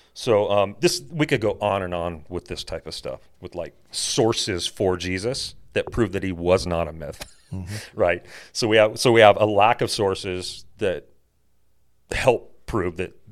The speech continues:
Speaker 1: these other characters are myths, and then we have a ton of sources that help prove that Jesus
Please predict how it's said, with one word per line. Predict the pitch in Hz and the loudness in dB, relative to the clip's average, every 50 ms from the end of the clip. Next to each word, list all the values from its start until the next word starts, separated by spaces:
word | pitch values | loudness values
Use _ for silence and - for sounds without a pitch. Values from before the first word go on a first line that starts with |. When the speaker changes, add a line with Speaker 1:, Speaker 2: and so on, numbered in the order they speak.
| 92 | -10
Speaker 1:
these | 92 104 95 87 | -8 -6 -2 0
other | 95 95 101 98 | 2 2 2 0
characters | - - 101 90 85 - 92 80 - - | 0 -4 -6 -6 -6 -8 -12 -14 -6 0
are | 90 90 95 90 | 2 4 4 4
myths, | 85 78 80 82 82 - - - - - - - - - _ | 2 -4 -6 -8 -8 -8 -8 -8 -10 -12 -14 -20 -20 -10 _
and | 113 98 | -6 -6
then | 92 90 | -4 -6
we | 92 95 90 | -6 -6 -4
have | 95 92 87 85 | -4 -4 -2 -4
a | 90 90 | -6 -8
ton | - - - - 113 113 104 | -6 -6 -6 -4 -4 -4 -6
of | 92 - | -6 -6
sources | - - 92 90 87 - 85 82 76 82 | -6 -6 -6 -6 -8 -10 -14 -14 -12 -12
that | 87 82 | -12 -8
help | - 90 - - - | -8 -8 -8 -8 -10
prove | - - 95 87 87 - _ _ | -12 -12 -10 -12 -12 -16 _ _
that | - 82 - | -18 -16 -14
Jesus | - 87 85 85 87 80 - - - - | -14 -12 -12 -12 -12 -12 -12 -14 -16 -18